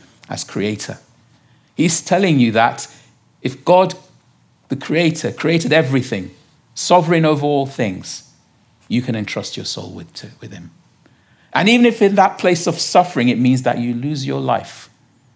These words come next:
God would still, you have that guarantee that God will take you,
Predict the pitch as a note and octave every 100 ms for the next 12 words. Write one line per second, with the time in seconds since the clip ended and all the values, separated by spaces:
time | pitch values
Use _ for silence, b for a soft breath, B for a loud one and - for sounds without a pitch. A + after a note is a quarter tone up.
0 | _ - A#2 A#2 A2 - B2+ A2 G#2 b
1 | b b _ A2 A#2+ A#2 B2+ B2+ B2+ A#2+
2 | A2 A2 - G2 F#2 G#2+ G2+ G#2 G2 -
3 | - A#2 - - F2